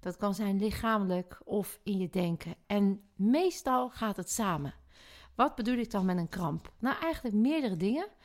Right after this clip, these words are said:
Ik had laatst een vrouw, eh, bij mij op de praktijk. En die heeft, nou zeg maar, een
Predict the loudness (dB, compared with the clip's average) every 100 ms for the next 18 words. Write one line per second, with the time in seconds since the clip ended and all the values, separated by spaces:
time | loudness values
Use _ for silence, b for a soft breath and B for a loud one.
0 | B B B -10 -2 -2 -2 -4 -6 -4
1 | -2 0 2 0 0 -2 0 2 2 0
2 | -6 -10 -8 -8 -2 -2 -2 -8 -2 2
3 | 2 2 0 -2 -6 -18 _ _ _ _
4 | -8 -6 -6 -6 -4 -6 -4 -4 -4